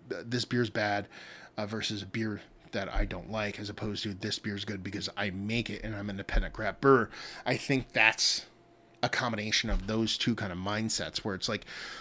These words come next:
just because you, what you, what you s-, just because you're saying it or you're providing it does not make it better just because you're doing it.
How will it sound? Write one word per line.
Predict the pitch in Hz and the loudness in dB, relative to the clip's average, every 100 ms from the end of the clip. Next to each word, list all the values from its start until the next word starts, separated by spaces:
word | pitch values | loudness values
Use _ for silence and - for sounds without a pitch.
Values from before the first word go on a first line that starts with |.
| - - - - - - - - | -14 -16 -14 -14 -14 -20 -20 0
just | - 196 | 10 10
because | - 202 170 143 | 12 12 12 12
you, | 151 135 - - - - - - - - - 139 120 117 - - - | 10 8 0 -10 -14 -8 -2 -2 -2 -6 -6 -4 -4 -6 -16 -20 -6
what | - 147 139 | 6 6 8
you, | 143 156 | 6 6
what | 139 127 131 | 4 4 6
you | 135 | 6
s-, | - - 160 151 | 4 2 0 0
just | 151 - | 2 2
because | 160 143 123 | 4 4 6
you're | 131 135 | 8 8
saying | - 123 123 | 6 6 6
it | 139 139 | 4 4
or | 131 | 2
you're | 117 127 | 4 4
providing | 113 101 107 110 | 2 2 2 2
it | 95 85 | -2 -4
does | 117 113 | -2 0
not | 117 107 | 0 -2
make | 104 107 90 | -4 -4 -6
it | - - - - - - - - - | -10 -16 -20 -20 -20 -20 -20 -16 -8
better | 120 123 107 - - - - - - | 4 6 6 -2 -14 -20 -12 -12 -6
just | 117 | -2
because | 123 110 | 0 2
you're | 113 | 2
doing | 104 113 110 | 4 2 2
it. | 85 | -2